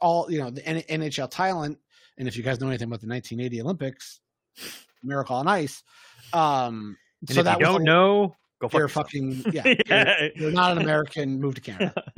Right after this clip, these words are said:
Speaker 1: Um, or move to Russia, wherever you
Speaker 2: Move
Speaker 1: wanna
Speaker 2: to
Speaker 1: go.
Speaker 2: Canada.
Speaker 1: Um,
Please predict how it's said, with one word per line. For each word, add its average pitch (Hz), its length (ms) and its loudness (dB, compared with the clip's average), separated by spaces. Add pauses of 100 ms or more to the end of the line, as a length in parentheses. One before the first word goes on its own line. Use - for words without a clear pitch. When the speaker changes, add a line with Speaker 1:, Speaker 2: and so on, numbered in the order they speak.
(440)
Speaker 1:
Um, 143 560 -2 (1300)
or 147 100 0
move 160 240 4
to 156 120 2
Russia, 139 340 -4
wherever 135 240 -4
you - 60 2
Speaker 2:
Move - 80 -6
Speaker 1:
wanna 120 60 -14
Speaker 2:
to - 60 -12
Speaker 1:
go. - 60 -16 (400)
Speaker 2:
Canada. 110 360 -12 (540)
Speaker 1:
Um, 151 520 -4